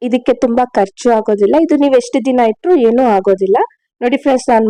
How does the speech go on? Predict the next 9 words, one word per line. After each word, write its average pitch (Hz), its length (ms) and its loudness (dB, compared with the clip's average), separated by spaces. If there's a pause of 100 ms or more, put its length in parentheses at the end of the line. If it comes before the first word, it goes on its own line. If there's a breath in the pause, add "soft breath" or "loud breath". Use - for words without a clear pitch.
ಮಾಡಿರೋ 196 360 2
ಟಿಪ್ಸ್ - 280 -4
ನಿಮ್ಗೆ 254 220 2
ಇಷ್ಟ - 180 -4
ಆಗಿದ್ರೆ 196 380 0
ಪ್ಲೀಸ್ 240 480 0
ಲೈಕ್ 220 280 0
ಕೊಡೋದ್ 196 320 0
ಮಾತ್ರ 185 200 -4